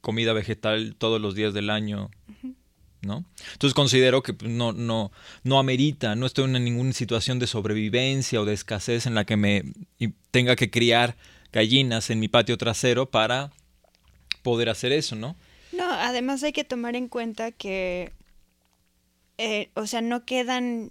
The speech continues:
Speaker 2: ya prac-, no, no estoy segura de que sea cien por ciento,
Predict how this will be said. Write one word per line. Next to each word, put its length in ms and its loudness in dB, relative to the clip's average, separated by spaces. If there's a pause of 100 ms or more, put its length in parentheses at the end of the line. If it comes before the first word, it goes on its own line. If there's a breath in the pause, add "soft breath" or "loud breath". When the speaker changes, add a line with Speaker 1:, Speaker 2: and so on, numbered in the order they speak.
Speaker 2:
ya 280 -6
prac-, 320 -10
no, 180 -4
no 260 -2
estoy 260 -8
segura 360 -4
de 120 -8
que 140 -10
sea 200 -6
cien 260 -8
por 180 -12
ciento, 480 -10